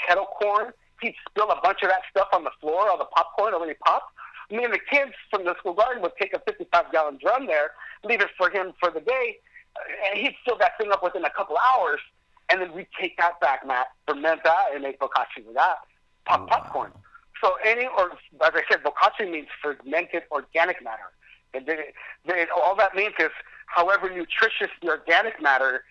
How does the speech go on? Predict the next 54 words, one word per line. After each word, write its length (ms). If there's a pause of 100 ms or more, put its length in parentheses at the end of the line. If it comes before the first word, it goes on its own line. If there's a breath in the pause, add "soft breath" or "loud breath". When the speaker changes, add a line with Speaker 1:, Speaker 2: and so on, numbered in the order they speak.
(120)
Speaker 1:
it's 200
gonna 180
mean 220
how 320
good 240
the 60
bokashi 580
is. 140 (580)
So 140
we 100
know 240
the 80
wheat 320
bran 240
has 340
a 60
lot 540
of 160
good 140
nutrition 540
left 220
on 160
it, 140 (340)
so 60
the 100
bokashi 500
is 80
really 300
good 180
that 140
way. 160 (440)
Rice 200 (140)
bran's 340
even 320
better 280
and 140
more 160
nutritious. 540 (460)
Making 260
it 100
with 160
rice 160 (140)
bran, 260
you 120
should 200
see 80
what 120
happens 360
to 60
your 100
plants 380
then. 160 (440 loud breath)
But 120 (260)
that, 140